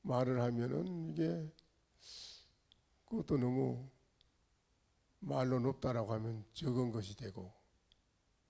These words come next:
너무 또 깊고 넓다라고 해도 이게 말로 했기 때문에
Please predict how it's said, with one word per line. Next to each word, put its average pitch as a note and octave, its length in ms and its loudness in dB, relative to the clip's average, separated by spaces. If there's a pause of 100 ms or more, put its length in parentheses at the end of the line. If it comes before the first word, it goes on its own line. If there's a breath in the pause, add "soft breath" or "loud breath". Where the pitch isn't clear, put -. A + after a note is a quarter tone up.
(840)
너무 D#3+ 520 4
또 - 200 -2
깊고 F3+ 340 0
넓다라고 F#3+ 680 4
해도 F3 560 2 (1600)
이게 B2+ 460 4 (1300 loud breath)
말로 C3 500 0
했기 A#2 280 2
때문에 A#2 520 -4